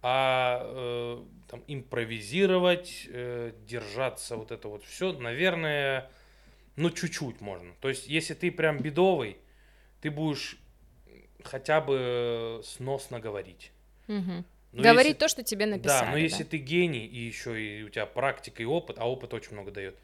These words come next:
Speaker 1: ты вообще король будешь. А писать шутки можно научиться. Написал сто шту-, с-, вот,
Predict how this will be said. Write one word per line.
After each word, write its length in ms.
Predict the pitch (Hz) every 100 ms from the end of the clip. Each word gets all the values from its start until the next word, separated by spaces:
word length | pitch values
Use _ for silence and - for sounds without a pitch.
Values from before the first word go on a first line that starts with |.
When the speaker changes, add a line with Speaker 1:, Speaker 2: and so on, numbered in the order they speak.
| - - - _
Speaker 1:
ты 140 | - 127
вообще 240 | 120 -
король 320 | 104 98 95
будешь. 280 | 92 - - _ _ _
А 100 | 117
писать 260 | - 240
шутки 240 | 247 240 185
можно 320 | 160 139 123
научиться. 440 | 120 113 - -
Написал 400 | 104 139 151 190
сто 260 | 185 - 147
шту-, 460 | - - 190 - 131
с-, 300 | - - 131
вот, 240 | 117 -